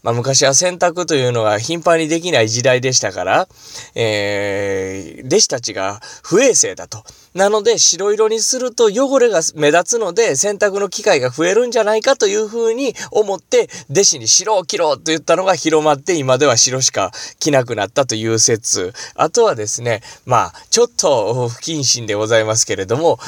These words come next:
えー、死に装束。死に装束をいつでも着とけと。うん、いつ、うん、敵に襲われて負けてもいいよう、あ、負けてもいいようにというか、負けたら潔く、えー、そこで死を認められるように。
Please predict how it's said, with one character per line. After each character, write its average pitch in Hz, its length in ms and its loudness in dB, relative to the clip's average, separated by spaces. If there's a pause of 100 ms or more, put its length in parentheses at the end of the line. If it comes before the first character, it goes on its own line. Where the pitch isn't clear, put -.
(140)
え 117 80 0
ー、 110 40 0
死 - 240 2
に 330 140 -2
装 262 320 2
束。 131 140 -8 (840)
死 - 240 0
に 285 120 -2
装 277 300 0
束 175 300 -4
を 208 200 4
い 139 120 -2
つ 180 140 0
で 254 100 4
も 170 120 -2
着 - 120 -6
と 135 120 -2
け 104 120 -6
と。 101 100 -14 (380)
う 135 240 4
ん、 135 60 2
い 143 100 -2
つ、 240 340 2
う 117 380 4
ん、 - 20 -20
敵 127 300 -6
に 123 80 -4
襲 120 300 0
わ 131 180 2
れ 113 100 0
て 123 140 -8
負 139 240 0
け 180 160 -2
て 147 100 -4
も 113 160 -2
い 139 200 -4
い - 20 -2
よ 151 140 2
う、 - 100 -8
あ、 110 220 2
負 143 160 -2
け 226 120 0
て 170 100 -2
も 117 120 -4
い 120 40 -6
い 120 40 -6
よ 123 80 0
う - 20 -2
に 110 80 -8
と 110 80 -6
い 104 40 -6
う - 20 -8
か、 95 100 -4
負 151 180 0
け 190 140 -8
た 226 140 2
ら 139 100 2 (200)
潔 254 520 -2
く、 156 240 -2 (240)
え 135 280 4
ー、 123 40 0
そ 160 160 0
こ 190 140 -2
で 131 100 -2
死 196 240 2
を 151 100 0
認 170 260 -2
め 226 140 4
ら 220 140 4
れ 214 140 4
る 214 80 -8
よ 208 160 0
う 127 40 -6
に。 82 140 -14